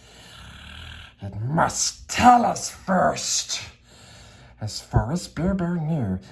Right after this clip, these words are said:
there was no particular reason why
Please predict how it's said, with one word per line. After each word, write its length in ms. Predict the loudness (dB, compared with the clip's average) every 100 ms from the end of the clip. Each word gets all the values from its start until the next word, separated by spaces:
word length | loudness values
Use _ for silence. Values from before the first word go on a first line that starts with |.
| -8
there 120 | -4
was 240 | -4 -2
no 140 | 2 2
particular 720 | 2 -4 -4 -4 -4 -4 -4
reason 640 | -2 -2 0 0 0 0
why 420 | -2 -2 -2 -2